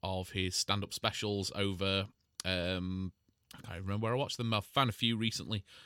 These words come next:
Uh, been going through them. His Seven Words You Can't Say on T V is a classic st-, sketch. Uh, also,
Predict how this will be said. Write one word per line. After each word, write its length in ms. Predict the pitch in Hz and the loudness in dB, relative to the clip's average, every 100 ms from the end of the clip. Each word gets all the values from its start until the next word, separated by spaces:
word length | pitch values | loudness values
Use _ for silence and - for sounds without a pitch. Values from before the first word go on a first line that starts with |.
| - - - | -20 -14 -2
Uh, 200 | 95 92 | 0 2
been 180 | 98 | 2
going 140 | 95 95 | 2 0
through 160 | 95 | 0
them. 260 | 95 101 95 | 4 4 4
His 260 | 90 95 90 | 0 -2 0
Seven 360 | - 113 101 | 2 2 4
Words 180 | 104 101 | 4 2
You 80 | - | 0
Can't 180 | 107 - | -2 -2
Say 120 | 104 | -4
on 80 | 101 | -2
T 120 | 107 | 2
V 220 | 117 117 - _ _ - | 4 4 2 _ _ -10
is 220 | 98 85 | -8 -6
a 40 | |
classic 400 | 85 90 - - | -8 -10 -10 -10
st-, 240 | - 95 82 - | -6 -4 -4 -6
sketch. 440 | - 147 - - - - - - - - _ _ _ - | 6 6 6 0 -10 -16 -12 -12 -12 -18 _ _ _ -2
Uh, 220 | 113 117 117 | 2 4 6
also, 920 | 127 127 - 127 123 123 123 123 120 | 6 6 4 6 8 8 8 6 4